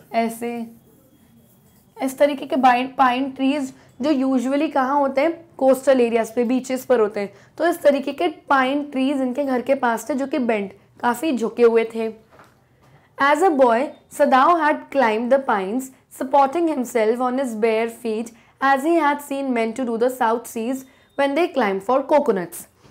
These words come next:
तो वो बता रहे हैं अपने बचपन की एक याद कि जब सदाओ एक छोटे बच्चे थे तो वो भी ट्रीज, ऐसे पाइन ट्रीज क्लाइंब करते थे, क्योंकि उन्होंने दूसरे कई लोगों को इन ट्रीज को क्लाइंब करते हुए देखा था। और वो क्यों क्लाइंब करते थे? क्योंकि यहाँ पे होते थे बहुत सारे कोकोनट्स,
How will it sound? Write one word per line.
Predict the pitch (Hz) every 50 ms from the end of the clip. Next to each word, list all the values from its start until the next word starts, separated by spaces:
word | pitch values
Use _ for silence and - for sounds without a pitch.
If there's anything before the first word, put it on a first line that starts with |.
| - _ _ _ -
तो | 311
वो | 311 330
बता | 277 285 277 285 254 233
रहे | 233 247 269 302
हैं | 320 311
अपने | 277 - - 285
बचपन | 262 240 233 240 - - 247 254 247
की | 254 269 277
एक | 277 277 269
याद | 254 220 208 226 -
कि | - - 302
जब | 240 285 285 285
सदाओ | 285 - 262 220 220 214 220 247 285 294 - - _ _ _ -
एक | 311 330 339
छोटे | - 285 262 254 269 302
बच्चे | 262 254 - - 254 247
थे | 254 285 349 370 381 - - _ _ _ -
तो | 339 339
वो | 294 285 269 247
भी | 220 302 370 403 392 403 - - - _ -
ट्रीज, | 262 285 294 311 302 240 196 - - _ _ -
ऐसे | 254 254 - 320
पाइन | - - 262 247 262 269 269 240
ट्रीज | 269 285 311 311 320
क्लाइंब | - - 262 254 233 226 233 254 247
करते | 254 254 220 220 220 220
थे, | 226 285
क्योंकि | 269 277 311 302 - 330
उन्होंने | 311 285 269 269 269 330 359 339 - - - - - _ _ 240
दूसरे | 269 294 262 - 294 320
कई | 311 311 294 320
लोगों | 320 302 277 240 247 240
को | - 285
इन | 302 294 277
ट्रीज | 277 - 262 254 247
को | - - 294
क्लाइंब | 294 - 262 233 220 226 254 254
करते | 247 233 220 214 247
हुए | 247 240
देखा | 214 214 208 208 208 190
था। | - 185 180 180 - _ _ _ _ _ _ _ _ _ _ _ - 269
और | 294 302
वो | 294 359
क्यों | 359 359 - 330 339 349
क्लाइंब | - 330 302 302 311 311
करते | 320 311 302 302
थे? | 294 285 330
क्योंकि | - 320 285 - 320
यहाँ | 320 277 269 277
पे | 269 -
होते | 320 302 285 285 294 285
थे | 311
बहुत | 311 254 240 247 262 247
सारे | - 294 277 302
कोकोनट्स, | 302 - 262 240 226 233 254 240 226 208 185 - - - -